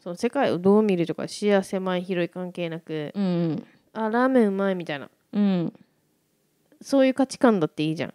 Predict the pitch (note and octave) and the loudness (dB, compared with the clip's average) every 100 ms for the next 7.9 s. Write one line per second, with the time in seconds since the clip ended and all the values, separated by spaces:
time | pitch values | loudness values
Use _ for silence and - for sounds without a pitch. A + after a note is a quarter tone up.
0 | - F#3+ G3 F3+ F3+ E3 D#3+ A3 A3+ A3 | -8 -4 -2 0 -2 -2 -2 -4 0 -2
1 | - A3 G#3 G3+ F3+ D#3+ - D3 - - | 2 2 4 2 -2 -6 -10 -12 -12 -18
2 | - - - _ - G3 F#3 F#3 F#3 F#3 | -14 -14 -14 _ -4 -2 0 -2 -4 -6
3 | F#3+ C4+ D4 C#4+ C#4 C#4 B3 E3+ D#3 F3 | -4 -2 4 4 4 2 4 4 2 0
4 | D#3 D3+ C#3 - - _ - G3 F#3 F3 | -4 -4 -6 -10 -20 _ -4 0 0 0
5 | F#3+ B3+ C4 C#4 C#4+ - F3+ D#3+ D#3+ D#3+ | -2 -6 -4 -2 -2 -4 -6 -4 -4 -6
6 | F3+ F3+ G3+ F#3+ - _ _ _ F#3 F#3+ | -6 -2 -2 -2 -6 _ _ _ -6 -2
7 | G3 F#3+ F3+ E3+ - - F3 F3 | -2 -2 -4 -6 -10 -8 -6 -6